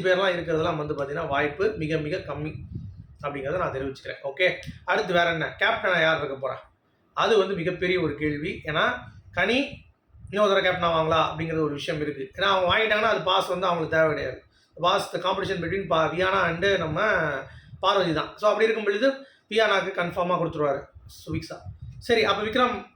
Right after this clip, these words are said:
ஜெயிச்சானா கனிக்கு வந்து நாமினேஷன் பாஸ் கொடுப்பாங்களா அப்படிங்கிறத நம்ம பார்க்கணும். ஏன்னா முதல்ல கேப்டன்ஷிப் டாஸ்க் தான் நடக்கும்.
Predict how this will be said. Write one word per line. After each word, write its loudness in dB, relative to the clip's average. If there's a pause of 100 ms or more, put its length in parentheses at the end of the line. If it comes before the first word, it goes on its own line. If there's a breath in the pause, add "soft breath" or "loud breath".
ஜெயிச்சானா 0
கனிக்கு 0
வந்து 2 (180)
நாமினேஷன் -2
பாஸ் -2
கொடுப்பாங்களா -2 (160)
அப்படிங்கிறத -2
நம்ம -4
பார்க்கணும். 0
ஏன்னா -2
முதல்ல 4
கேப்டன்ஷிப் -2
டாஸ்க் -2
தான் -2
நடக்கும். -4